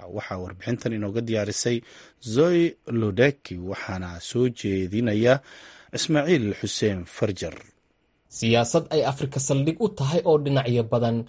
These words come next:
Speaker 2: waa sida falanqeeyayaasha siyaasadeed ay ku sifaynayaan istaraatiijiyadda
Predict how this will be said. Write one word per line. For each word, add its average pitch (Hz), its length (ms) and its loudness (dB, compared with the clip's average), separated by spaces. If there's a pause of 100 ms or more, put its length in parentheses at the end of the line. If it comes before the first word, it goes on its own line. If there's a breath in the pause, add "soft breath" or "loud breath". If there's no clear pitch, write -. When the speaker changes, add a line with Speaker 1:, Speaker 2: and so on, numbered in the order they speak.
(180 loud breath)
Speaker 2:
waa 185 200 4
sida 240 280 4
falanqeeyayaasha 151 1000 0
siyaasadeed 135 760 0
ay 143 120 0
ku 139 160 -4
sifaynayaan 160 760 2 (300 soft breath)
istaraatiijiyadda 175 920 0